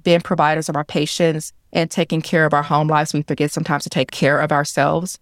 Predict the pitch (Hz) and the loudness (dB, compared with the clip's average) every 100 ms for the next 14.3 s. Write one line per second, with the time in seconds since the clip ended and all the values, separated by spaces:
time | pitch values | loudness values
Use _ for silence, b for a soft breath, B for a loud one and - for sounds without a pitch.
0 | _ 175 165 170 - 262 294 240 220 180 | _ 0 2 0 -2 -2 2 2 2 0
1 | - 175 214 202 170 160 156 151 170 180 | 2 2 4 2 0 -2 0 2 4 6
2 | 165 143 151 - 165 - 185 233 - 170 | 4 2 0 -2 -2 0 2 2 2 0
3 | 160 - - - 165 165 165 - 156 170 | 0 -6 -10 0 2 2 0 0 2 2
4 | 165 165 160 - 160 - 151 160 147 147 | 2 2 0 0 0 2 2 4 4 2
5 | - _ - 160 - 170 160 147 147 147 | -2 _ 0 2 2 2 2 4 2 -2
6 | 202 180 165 170 220 - 190 156 160 - | 0 0 2 2 0 -2 -4 -4 -4 0
7 | 214 214 202 - 233 226 226 - 185 - | 2 2 -4 0 2 4 2 0 -2 2
8 | 180 185 175 170 156 156 208 - 160 143 | 2 2 2 2 0 0 0 0 0 0
9 | 147 180 - - - - 196 175 170 175 | -2 -8 -10 -10 -6 0 2 4 2 0
10 | - 165 175 170 160 165 160 156 143 147 | -2 0 2 2 4 4 2 0 2 0
11 | - 160 156 - 156 160 160 156 - - | 0 -2 -2 0 2 2 2 0 -4 -4
12 | 180 160 156 - 156 156 160 156 156 - | 0 0 0 0 2 4 2 2 -2 -2
13 | - 160 156 160 - - 160 156 - 160 | -2 0 0 -2 -6 -2 -2 0 2 2
14 | - - | 2 -10